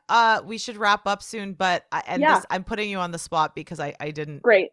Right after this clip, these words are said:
Speaker 1: prep you for this, but, um, so I've been asking everybody about, to share if, if you can think of something, um, what I'm calling, uh, an, I, a therapist can't say that moment.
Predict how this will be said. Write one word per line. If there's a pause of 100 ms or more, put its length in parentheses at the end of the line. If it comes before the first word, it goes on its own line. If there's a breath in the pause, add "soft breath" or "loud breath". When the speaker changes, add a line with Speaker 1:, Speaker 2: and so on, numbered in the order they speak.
Speaker 1:
prep
you
for
this,
but,
um, (280 loud breath)
so
I've
been
asking
everybody
about,
to
share
if, (120)
if (100)
you
can
think
of
something,
um,
what
I'm
calling,
uh, (100)
an,
I, (100)
a
therapist
can't
say
that
moment.